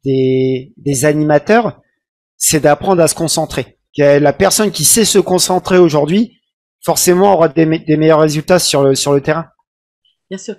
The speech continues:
Speaker 2: Et j'ai pas fini tout à l'heure, c'était incomplet sur le système d'attention. Donc, le cerveau humain a deux systèmes d'attention. L'attention réflexe involontaire qui est présente dès la naissance pour échapper au danger. Donc, dès qu'il y a un bruit, quelque chose qui bouge, on tourne la tête. Et c'est le contraire de la concentration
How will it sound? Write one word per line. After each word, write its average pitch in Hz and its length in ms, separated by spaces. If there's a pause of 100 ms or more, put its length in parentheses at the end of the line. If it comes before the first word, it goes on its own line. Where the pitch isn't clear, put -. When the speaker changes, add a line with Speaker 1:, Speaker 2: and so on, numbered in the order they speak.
(220)
Speaker 2:
Et - 40
j'ai 220 140
pas 254 140
fini 240 260
tout 220 160
à 208 80
l'heure, 214 140
c'était - 240
incomplet 208 520
sur 185 160
le 170 80
système 196 380
d'attention. 180 480
Donc, 202 220
le 190 40
cerveau 196 320
humain 202 220
a 151 40
deux 208 120
systèmes 202 380
d'attention. 180 540 (480)
L'attention 202 460
réflexe 226 560
involontaire 202 720 (140)
qui 185 280
est 170 140
présente 175 320
dès 220 120
la 220 100
naissance 208 480 (360)
pour 175 140
échapper 220 320
au 208 100
danger. 202 280
Donc, 156 220
dès 226 100
qu'il 226 140
y 202 40
a - 20
un 208 40
bruit, 208 500
quelque 190 220
chose 196 180
qui - 140
bouge, 190 160
on 170 80
tourne 165 160
la 156 100
tête. 240 180 (280)
Et 185 80
c'est 233 140
le 208 60
contraire 254 520
de 156 80
la 165 140
concentration 247 800